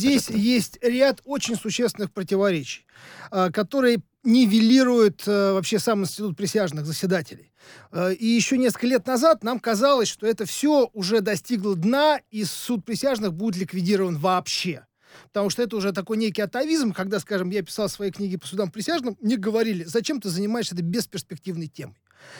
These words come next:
Speaker 1: А, но, а, вот с-, по-, за последний год начался подъём. Но этот подъём упирается в эти отмены. Что такое отмена? Вердикт у нас, а, по закону отменить нельзя, потому что он уже постановляется народом.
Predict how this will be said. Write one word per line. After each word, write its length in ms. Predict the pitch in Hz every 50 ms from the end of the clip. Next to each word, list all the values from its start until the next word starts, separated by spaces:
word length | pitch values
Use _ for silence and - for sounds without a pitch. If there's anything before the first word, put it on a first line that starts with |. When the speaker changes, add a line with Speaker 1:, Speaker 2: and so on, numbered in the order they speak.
| - - - -
Speaker 1:
А, 240 | - 190 190 190 202
но, 400 | 220 220 262 285 233 165 123 - _ _ -
а, 300 | 180 185 196 190 185 190
вот 180 | 185 233 - -
с-, 260 | - - - _ _
по-, 140 | - 247 269
за 180 | 214 175 233 233
последний 480 | - 269 254 - - 302 262 240 294
год 280 | 262 247 370 370 208 254
начался 340 | 254 240 208 233 - - 208
подъём. 460 | - 208 208 170 180 165 147 - - _ _ _ _ _ _ - - - -
Но 140 | - 190 269
этот 240 | 311 262 294 208 -
подъём 360 | 277 294 277 269 349 381 339
упирается 480 | 240 - 226 233 269 302 294 - - 190
в 40 | 220
эти 160 | 240 - 214
отмены. 360 | 202 196 - 185 160 139 147
Что 120 | - 254
такое 280 | 247 277 - - 202 185
отмена? 420 | - - 180 185 165 123 110 - _ -
Вердикт 540 | 165 175 285 285 220 247 370 381 - - _ -
у 80 | 208
нас, 280 | 208 202 151 139 - - _ -
а, 260 | 190 196 196 196 190
по 180 | - - 254 208
закону 380 | 196 233 196 - 214 185 175 -
отменить 480 | 180 - - 202 208 262 285 - _
нельзя, 380 | 220 214 196 165 151 196 160 120
потому 360 | _ - 131 147 196 262 233
что 180 | - - 196 208
он 120 | 220 196
уже 160 | 160 180 202
постановляется 720 | - - - - 160 151 151 170 196 208 202 - - 175 - - - - - _ _ _ -
народом. 480 | 135 147 175 202 202 185 147 127 113